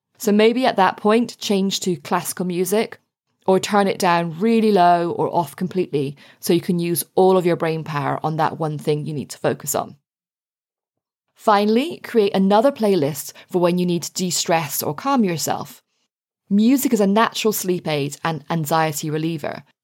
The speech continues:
But as with the music that helps you work, the music you choose to help you chill out has to be relaxing to you.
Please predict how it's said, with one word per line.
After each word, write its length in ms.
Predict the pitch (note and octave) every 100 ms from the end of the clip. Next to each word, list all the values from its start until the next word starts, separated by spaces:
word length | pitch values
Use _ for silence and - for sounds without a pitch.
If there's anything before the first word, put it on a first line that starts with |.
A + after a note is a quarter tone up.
| _
But 80 | -
as 180 | G#3 B3
with 100 | B3+
the 60 | A3
music 340 | G#3+ G#3 -
that 80 | -
helps 340 | F3+ E3 -
you 100 | F3+
work, 400 | E3+ A#3 F#3 -
the 120 | -
music 340 | F3 G3 E3+ -
you 100 | F3
choose 380 | - F#3+ E3+ -
to 80 |
help 280 | E3 F#3 E3
you 80 | D#3+
chill 240 | D3 F3+
out 220 | G3+ F3+ -
has 380 | - C#4 C4+
to 80 | -
be 160 | A3 G3
relaxing 560 | F#3+ F3 - - E3
to 160 | D3 -
you. 360 | E3 F#3 B2+